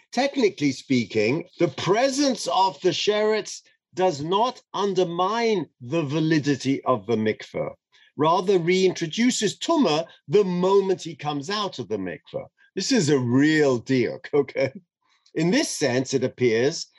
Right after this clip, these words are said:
that the case of immersions differs significantly from the situation used as an analogy by the Rambam in the verbal confession. The Rambam speaks here of a person who confesses,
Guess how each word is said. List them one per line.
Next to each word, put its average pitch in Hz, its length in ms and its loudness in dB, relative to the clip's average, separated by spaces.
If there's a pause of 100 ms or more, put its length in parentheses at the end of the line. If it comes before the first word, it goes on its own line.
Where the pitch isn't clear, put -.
(400)
that 139 160 -2
the 151 80 -4
case 233 460 2
of 175 120 0
immersions 170 880 0
differs 359 380 0
significantly 180 800 -2
from 139 240 -2
the 127 80 -6
situation 160 1000 0
used 190 420 0
as 147 160 0
an 151 120 4
analogy 165 720 0
by 143 220 -2
the 190 140 -2
Rambam 262 580 -4 (220)
in 135 180 4
the 139 80 2
verbal 131 380 2
confession. 175 680 -4 (440)
The 175 200 0
Rambam 285 400 0
speaks - 380 -2
here 175 140 4
of 160 80 -2
a 175 60 0
person 185 380 0
who 214 80 -2
confesses, - 880 -6